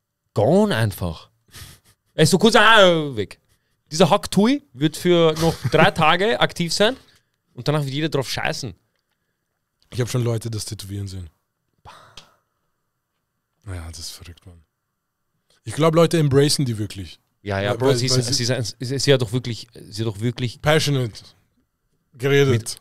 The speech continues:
Speaker 1: mit,
Speaker 2: Wie ein
Speaker 1: sie hat
Speaker 2: Löwe,
Speaker 1: Ho-,
Speaker 2: hat
Speaker 1: sie
Speaker 2: sie
Speaker 1: hat
Speaker 2: gesagt.
Speaker 1: Hoff-, sie hat Hoffnung gebracht in die Herzen aller Menschen.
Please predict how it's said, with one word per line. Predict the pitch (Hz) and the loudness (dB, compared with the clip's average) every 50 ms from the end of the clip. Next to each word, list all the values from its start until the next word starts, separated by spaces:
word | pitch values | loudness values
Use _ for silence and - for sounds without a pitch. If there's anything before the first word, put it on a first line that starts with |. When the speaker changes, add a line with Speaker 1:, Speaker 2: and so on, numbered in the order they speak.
| _ - | _ -18
Speaker 1:
mit, | 123 117 139 | -4 2 6
Speaker 2:
Wie | 160 | 6
ein | 160 | 6
Speaker 1:
sie | 147 151 | 8 8
hat | 151 | 8
Speaker 2:
Löwe, | 156 156 147 151 | 8 10 8 8
Speaker 1:
Ho-, | |
Speaker 2:
hat | 135 123 | 6 4
Speaker 1:
sie | - | 2
Speaker 2:
sie | 151 | 2
Speaker 1:
hat | 143 120 | 2 2
Speaker 2:
gesagt. | 117 123 147 | 2 4 4
Speaker 1:
Hoff-, | 127 123 - - - - - | 4 4 2 0 -4 -2 -2
sie | - - | -2 -2
hat | 123 - - | -2 -2 0
Hoffnung | 113 123 - - - 113 107 | 0 0 0 -2 -6 -6 -6
gebracht | 101 95 98 92 87 - - | -6 -6 -4 -6 -6 -6 -6
in | 110 - | -8 -6
die | 101 | -4
Herzen | 95 101 104 - 101 107 | -4 -4 -4 -4 -4 -6
aller | 101 92 104 101 | -4 -6 -6 -6
Menschen. | 95 92 90 92 90 - - 90 | -6 -8 -10 -10 -12 -14 -16 -18